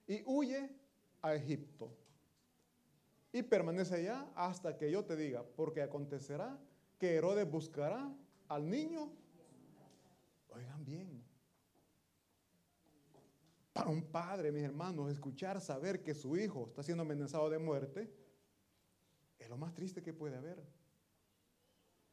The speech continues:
Pero aquí el ángel, Dios mismo le está diciendo que se vayan, que se vayan del lugar.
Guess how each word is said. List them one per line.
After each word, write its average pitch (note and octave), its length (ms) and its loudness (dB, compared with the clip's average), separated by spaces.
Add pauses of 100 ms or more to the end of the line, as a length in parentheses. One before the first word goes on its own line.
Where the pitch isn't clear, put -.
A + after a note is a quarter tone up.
(240)
Pero E3 200 8
aquí A3+ 420 -2 (320)
el C#3 180 0
ángel, F3+ 600 2
Dios F3 320 2
mismo G3+ 320 4
le D#3+ 60 2
está E3 120 -2
diciendo A3 500 0 (200)
que C#3 100 -12
se D#3 160 -6
vayan, E3 460 -8 (560)
que C#3+ 100 -6
se C3+ 140 -6
vayan E3 260 -4
del D#3 140 -2
lugar. F3+ 320 -6